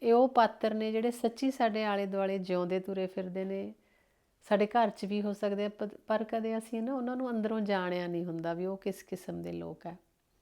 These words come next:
ਸਾਡੇ ਘਰ ਦੇ ਵਿੱਚ ਬਜ਼ੁਰਗ ਜਦੋਂ ਬੱਚੇ ਵੱਡੇ ਹੋ ਜਾਂਦੇ ਆ, ਸੋਹਣਾ ਕਮਾਉਣ ਲੱਗ ਜਾਂਦੇ ਆ, ਸੋਹਣਾ ਪਹਿਨਣ ਪਚਰਨ ਲੱਗ ਜਾਂਦੇ ਆ, ਤਾਂ ਉਹਨਾਂ ਨੂੰ ਹੁੰਦਾ ਕਿ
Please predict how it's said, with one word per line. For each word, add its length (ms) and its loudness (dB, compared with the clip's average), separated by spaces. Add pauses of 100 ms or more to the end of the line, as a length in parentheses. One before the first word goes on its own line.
(760)
ਸਾਡੇ 340 2
ਘਰ 200 2
ਦੇ 220 0
ਵਿੱਚ 240 -4
ਬਜ਼ੁਰਗ 520 0
ਜਦੋਂ 280 -2
ਬੱਚੇ 340 0
ਵੱਡੇ 360 2
ਹੋ 140 0
ਜਾਂਦੇ 380 0
ਆ, 160 -2
ਸੋਹਣਾ 480 -2
ਕਮਾਉਣ 500 -2
ਲੱਗ 160 -2
ਜਾਂਦੇ 440 -4
ਆ, 60 -2
ਸੋਹਣਾ 380 -6
ਪਹਿਨਣ 400 -2
ਪਚਰਨ 460 -4
ਲੱਗ 140 -2
ਜਾਂਦੇ 340 -4
ਆ, 60 -2
ਤਾਂ 140 -6
ਉਹਨਾਂ 280 -4
ਨੂੰ 140 -4
ਹੁੰਦਾ 300 -4
ਕਿ 300 -6